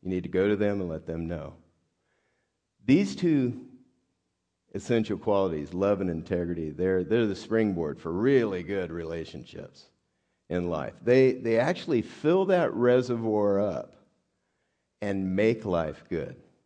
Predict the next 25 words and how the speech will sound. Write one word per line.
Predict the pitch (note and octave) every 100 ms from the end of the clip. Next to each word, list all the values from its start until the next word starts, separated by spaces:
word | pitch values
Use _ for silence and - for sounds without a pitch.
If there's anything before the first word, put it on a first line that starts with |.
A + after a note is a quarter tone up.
| _ _ _ _ _ _ _
And | - F#2
so | A2+
God | F2 G#2+ B2 D#3 E3+
is | G#2 F#2
working | F2+ F2 G2+ B2 D3 D3 F#2+ E2+ E2+ E2+ F2
to | - E2
grow | E2 E2+ G2+ G#2+ G#2
these | F2 D#2 D2
things | - F2 D#2 D2
in | D2+ F2 D#2+ D2+
us. | - - - _ _ _ _ _ _ _ _ _ _ _ _ _ _ _ _ _ -
He, | G2 F2
he's | G2 F#2+
gonna | G2+
be | F#2+ G2
working | F#2 G2 G#2 G#2 G#2 -
to | F2
make | F2+ F2
us | D#2 - -
people | A2+ A2 A2+ A#2 A#2+ - _
who | E2
love | D2+ C#2+ D#2+ F2+ G2 A2 - _ _ _ _ _ _ _ _ -
like | D#2+ D2+
he | - F#2
did, | E2 C#2+ G1+